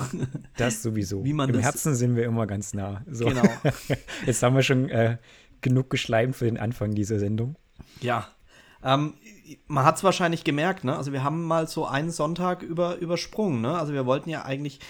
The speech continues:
Speaker 1: jetzt jeden zweiten Sonntag, ähm, eine Folge machen. Das ist nicht ganz geglückt.
Speaker 2: Ist, ist uns nicht ganz gelungen, das stimmt.
Speaker 1: <laughs>
Speaker 2: Ähm,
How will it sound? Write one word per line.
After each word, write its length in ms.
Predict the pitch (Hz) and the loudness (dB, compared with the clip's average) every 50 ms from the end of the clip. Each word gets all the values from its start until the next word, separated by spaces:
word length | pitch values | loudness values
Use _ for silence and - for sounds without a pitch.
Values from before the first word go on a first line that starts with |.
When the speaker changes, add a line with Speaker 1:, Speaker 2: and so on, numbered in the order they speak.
| - - _ - | -20 -20 _ -8
Speaker 1:
jetzt 180 | 139 127 131 - | -8 -6 -4 -4
jeden 280 | 131 143 143 - 151 | -4 -4 -4 -6 -8
zweiten 420 | 139 - - 120 117 135 131 180 170 | -8 -6 -6 -6 -6 -6 -6 -6 -8
Sonntag, 580 | 165 - 170 165 165 165 175 175 175 - - - - - - - - _ - - - _ _ _ _ _ _ - | -6 -6 -6 -6 -6 -6 -6 -6 -8 -10 -12 -20 -20 -20 -20 -20 -20 _ -20 -20 -20 _ _ _ _ _ _ -4
ähm, 140 | 160 156 160 | -2 -2 0
eine 120 | 160 170 | 0 -2
Folge 360 | 165 - - 156 156 160 170 165 | -2 0 0 0 0 0 0 -2
machen. 420 | 156 151 156 - - 214 233 233 - - | -2 -2 -4 -4 -6 -8 -8 -8 -12 -14
Das 240 | - - - - | -16 -14 -14 -14
ist 640 | - - - 139 151 - - - - - - - - - 117 120 | -16 -12 -10 -8 -6 -6 -6 -6 -6 -8 -10 -12 -16 -18 -16 -12
nicht 380 | 120 127 156 180 - - - | -8 -8 -6 -6 -8 -8 -8
ganz 320 | - 175 185 220 214 - - | -8 -6 -4 -4 -4 -6 -8
geglückt. 600 | 233 - - 233 269 - - - - - - - - | -8 -6 -4 -4 -4 -6 -8 -12 -16 -16 -16 -4 2
Speaker 2:
Ist, 100 | - 139 | 2 4
ist 60 | - 190 | 4 4
uns 160 | 165 147 - | 2 2 0
nicht 160 | 147 165 - | -2 -2 -2
ganz 180 | 160 147 131 - | -2 -4 -4 -4
gelungen, 360 | - 131 123 123 123 120 110 | -4 -2 -2 0 0 0 -2
das 120 | 104 101 | -2 -4
stimmt. 380 | - - - - - - - - | -2 2 4 4 4 2 0 -2
Speaker 1:
<laughs> 20 | |
Speaker 2:
Ähm, 420 | - 110 101 101 104 98 104 113 | 0 2 2 2 2 2 0 -2